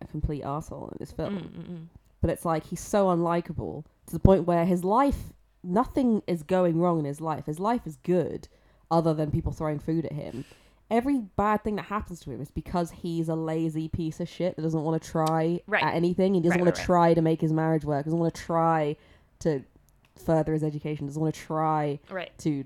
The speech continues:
Speaker 1: care about other people. He's just a lazy sack of shit. And it's like,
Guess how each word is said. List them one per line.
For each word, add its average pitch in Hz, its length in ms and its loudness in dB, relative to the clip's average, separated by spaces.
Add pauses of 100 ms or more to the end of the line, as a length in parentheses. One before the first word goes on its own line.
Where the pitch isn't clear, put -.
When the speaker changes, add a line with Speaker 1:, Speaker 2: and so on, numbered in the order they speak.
(140)
Speaker 1:
care 156 260 0
about 147 220 0
other 147 80 -4
people. 156 420 2
He's 139 160 -4
just - 200 -4
a 151 100 0
lazy 151 400 0
sack 151 280 -6
of 131 80 -10
shit. 170 320 -2 (300)
And 135 80 -8
it's - 140 -12
like, 139 240 -6